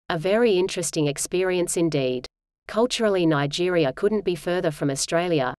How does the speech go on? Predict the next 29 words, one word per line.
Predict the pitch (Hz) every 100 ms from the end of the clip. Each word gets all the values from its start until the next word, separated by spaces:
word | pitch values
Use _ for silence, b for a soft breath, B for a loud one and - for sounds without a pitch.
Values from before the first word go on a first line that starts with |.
| -
but | 180
on | 180
the | 170 180
individual | 214 214 185 180 180
level | 151 160 165
people | 156 170 185 160
are | 143
all | 139 170
mostly | 196 175 175 - 160
kind | 160 160 165
and | 156 135
friendly | - 180 185 151 127
and | 147
just | 147 202 -
want | 185 185
to | 202
look | 170 165
out | 170 175
for | - 165
one | 156 180
another. | 175 143 131 123 - _ _ _ _ _ _
Meeting | 170 202 240 240
with | 208 165
African | 170 - 180 160 147
bikers | 147 156 151 131 143
really | 160 214 226
brought | 175 170 170
that | 175
home. | 156 156 147 127 123